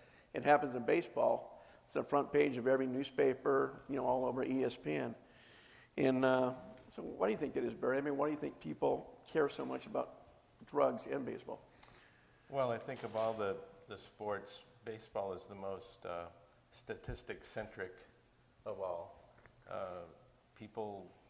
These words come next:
Speaker 2: love to get up and look at their box scores every morning and see who did what and compare it era to era or player to player or year to year. And, uh, there's no question that,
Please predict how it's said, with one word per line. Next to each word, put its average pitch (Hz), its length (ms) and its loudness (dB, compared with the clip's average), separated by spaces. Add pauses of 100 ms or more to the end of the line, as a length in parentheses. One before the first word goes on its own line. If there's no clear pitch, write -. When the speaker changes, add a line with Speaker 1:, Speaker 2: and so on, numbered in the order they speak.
(240)
Speaker 2:
love 98 260 -2
to - 60 -12
get 92 160 -8
up 92 200 -6
and 90 100 -10
look 95 140 -10
at 92 80 -18
their 95 100 -10
box 90 320 -8
scores 87 380 -12
every 90 200 -12
morning 90 360 -10
and 85 100 -16
see - 160 -18
who 92 160 -16 (100)
did 90 120 -12
what 90 260 -6
and 82 160 -12
compare 92 400 -8
it 87 100 -10 (880)
era 95 240 -4
to 90 80 -6 (120)
era 98 260 -4
or 87 140 -2
player 95 360 -6
to 85 80 -10
player 95 500 -8
or 87 120 -12
year 90 160 -10
to 87 240 -14
year. 87 200 -10 (1080)
And, 98 420 -4
uh, 92 300 -2
there's 98 180 -10
no 104 80 -2
question 110 600 -2
that, 90 200 -6